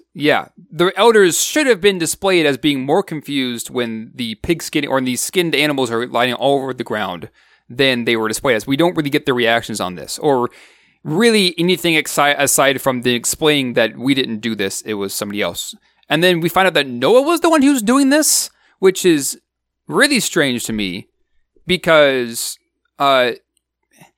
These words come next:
he only plays a small part in this story, or at least is come out to play a very small part in the story. And then apparently we find out that he actually plays a very big part in the story for reasons that we aren't ever explained. It,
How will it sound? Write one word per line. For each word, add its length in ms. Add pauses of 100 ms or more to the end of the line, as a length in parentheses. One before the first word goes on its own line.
(240)
he 280
only 300
plays 760
a 140
small 460
part 240
in 80
this 140
story, 220
or 120
at 80
least 260 (220)
is 180
come 240
out 220
to 100
play 240
a 40
very 180
small 220
part 180
in 60
the 60
story. 460 (400)
And 140
then 100
apparently 380
we 60
find 220
out 100
that 160
he 220
actually 280
plays 200
a 120
very 260
big 220
part 200
in 100
the 100
story 440 (220)
for 320
reasons 680
that 180
we 180
aren't 260
ever 220
explained. 460
It, 140